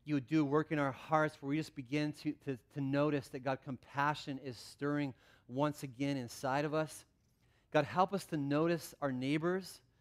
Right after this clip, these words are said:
God, help us to see what's, what's going on. And God, I pray that in that, as we have compassion, that, God, we would just be engaged. God, if nothing less, help us just to see our,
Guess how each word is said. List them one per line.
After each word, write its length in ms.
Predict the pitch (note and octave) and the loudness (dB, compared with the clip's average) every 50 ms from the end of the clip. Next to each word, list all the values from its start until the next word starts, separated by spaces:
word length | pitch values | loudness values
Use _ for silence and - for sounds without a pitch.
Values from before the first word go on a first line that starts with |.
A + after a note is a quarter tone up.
| _ _ _ _ _ _ _ _ - | _ _ _ _ _ _ _ _ 0
God, 120 | D3 D#3 | 0 2
help 260 | B2+ D3 E3+ F3+ - | 4 2 2 2 2
us 120 | F#3+ F3 - | -2 -4 -4
to 120 | - E3 | -6 -8
see 360 | C#3 - - - D#3 D#3 E3+ | -8 -8 -8 -6 -4 -4 0
what's, 320 | F3 F3 D#3 - - - - - | 2 2 2 0 -2 -8 -18 -10
what's 220 | C#3 D3 C#3+ - - | -6 -6 -6 -6 -6
going 280 | - D3+ D3 C#3 C3+ | -4 -2 0 0 0
on. 380 | C3+ C#3 D3+ E3 F3 F3+ F#3 F#3 - _ _ _ _ _ _ _ _ - | 0 2 2 2 2 0 -2 -8 -16 _ _ _ _ _ _ _ _ -2
And 80 | C#3+ C#3+ | 2 6
God, 120 | E3 D#3+ | 6 6
I 40 | D3+ | 6
pray 240 | - - E3+ F3 F3 | 4 2 2 2 4
that 160 | E3 D#3 - | 2 0 0
in 180 | E3 D#3+ E3+ E3+ | 0 -2 0 2
that, 220 | F3+ F3+ F3+ D#3 | 4 4 4 2
as 100 | C3+ B2 | 0 -4
we 160 | C3+ D#3 D#3 | -4 -2 0
have 180 | D#3+ D#3+ D#3+ - | 0 0 0 -2
compassion, 640 | - C#3+ B2+ - - D3+ D3+ D#3 E3+ E3 - F#3 E3+ | -4 -8 -8 -8 -4 -2 0 0 0 -2 -4 -6 -6
that, 100 | D3+ C3 | -4 0
God, 200 | C#3+ D3+ D3+ C#3 | 2 2 2 2
we 100 | D3+ D#3 | 0 -2
would 80 | E3 | -4
just 200 | D3+ D3+ - - | -4 -6 -10 -6
be 120 | - D#3 D3 | -2 -2 0
engaged. 560 | C3+ A#2+ A2 C3 C3+ D3 D#3+ E3+ F3 D3 - _ _ - - - - - | -2 -2 -4 -4 -2 -2 -2 -2 -4 -6 -10 _ _ -20 -20 -20 0 4
God, 120 | F3+ F3 | 6 6
if 100 | E3+ C#3+ | 6 6
nothing 480 | D#3+ D#3+ F3 G3+ A3 - G3+ F3 D#3 D3 | 4 4 4 4 4 2 0 0 2 4
less, 280 | D3+ F3 F#3 E3+ - | 6 6 6 6 4
help 200 | - D3+ F#3 F3+ | 2 0 0 2
us 120 | G#3 F#3+ - | 0 -2 -2
just 160 | F#3+ D#3+ - | -4 -4 -4
to 80 | E3 C#3+ | -6 -6
see 360 | - - - E3+ F#3 F#3 F#3 | -6 -6 -4 -2 0 0 2
our, 260 | C#3 D3 C#3+ C#3 - | 2 2 2 2 0